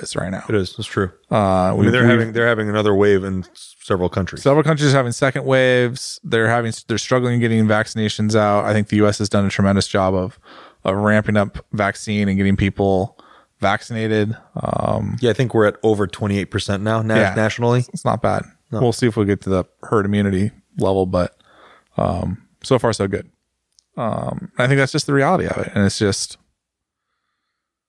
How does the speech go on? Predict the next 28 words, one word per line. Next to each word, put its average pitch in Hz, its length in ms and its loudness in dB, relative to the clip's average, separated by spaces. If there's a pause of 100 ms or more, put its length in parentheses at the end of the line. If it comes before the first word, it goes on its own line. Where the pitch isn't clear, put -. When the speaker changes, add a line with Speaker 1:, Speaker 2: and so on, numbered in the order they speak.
(1160)
Speaker 1:
we'll 123 280 2
open 135 220 2
up 139 100 2
before 135 240 2
they 135 140 2
will. - 260 -6 (800)
Speaker 2:
Well, 269 100 4
maybe 269 220 6
Harley 208 320 6
Davidson 170 360 4
also 151 220 2
kinda 147 220 2
looked 135 260 2
at 143 100 4
it 131 80 6
and 120 120 2
said, 123 240 0
"Fuck 135 200 0
it, 110 100 2
let's, 117 320 -4
let's, - 380 0
uh, 120 300 6
concentrate 117 400 2
on 110 100 2
our 110 160 4
own 113 300 2 (380)
local 113 400 2
market." 110 460 0